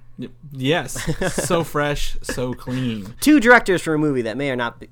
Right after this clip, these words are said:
Speaker 2: may or may not get made.
Speaker 1: That may or may not ever happen. So,
Speaker 2: <laughs>
Speaker 1: um, yeah, so that's it, uh, for the news, Mike. If people wanna find more about what you're doing and what you're up to, where can they find you at?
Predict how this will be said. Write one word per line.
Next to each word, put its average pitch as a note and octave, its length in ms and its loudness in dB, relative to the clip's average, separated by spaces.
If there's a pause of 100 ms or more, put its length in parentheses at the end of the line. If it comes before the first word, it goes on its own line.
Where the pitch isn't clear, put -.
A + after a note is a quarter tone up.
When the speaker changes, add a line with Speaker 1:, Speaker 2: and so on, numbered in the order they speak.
Speaker 2:
may C3 200 -6
or C3 120 -4
may A#2+ 200 -4
not A#2 200 -4
get A#2 120 -10
made. D3+ 180 -10
Speaker 1:
That D#3+ 140 -6
may E3+ 560 -6 (140)
or C#3 140 -2
may C3 200 -2
not A#2+ 280 -4
ever A#2+ 220 -8
happen. - 500 -18
So, A#2+ 420 -2 (340)
Speaker 2:
<laughs> - 340 -16
Speaker 1:
um, D#3+ 440 0
yeah, A#3 180 2
so F#3+ 140 -2
that's G3+ 160 -2
it, G#3+ 200 -4
uh, D#3+ 200 -2
for E3 180 -10
the D#3 100 -6
news, D#3 360 -6
Mike. D3 280 -8
If C3+ 120 -16
people E3+ 220 -8
wanna C#3+ 300 -4 (200)
find D3 340 -4
more D3 180 -2
about C#3+ 200 -2
what D3 260 -4
you're D3 80 -6
doing D3 240 -4
and C#3 100 -4
what D3 180 -6
you're D3 100 -4
up D#3 100 -8
to, D3 120 -6
where C#3 100 -4
can C#3 100 -8
they C3+ 40 -8
find D3 260 -6
you A#2+ 100 -4
at? A2 180 -12